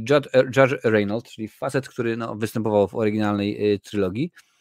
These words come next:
No, zobaczymy, jak to będzie wyglądało. Giovanni Cruz jeszcze jest,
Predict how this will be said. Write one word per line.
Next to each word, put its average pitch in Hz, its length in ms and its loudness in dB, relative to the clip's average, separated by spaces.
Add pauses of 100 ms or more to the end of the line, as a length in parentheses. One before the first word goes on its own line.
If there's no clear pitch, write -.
(160)
No, 226 180 -10
zobaczymy, 214 360 -6
jak 151 80 -6
to 123 60 -8
będzie 104 260 -2
wyglądało. 95 340 -4
Giovanni 113 320 0
Cruz 131 240 -2
jeszcze 110 220 -4
jest, 123 240 -2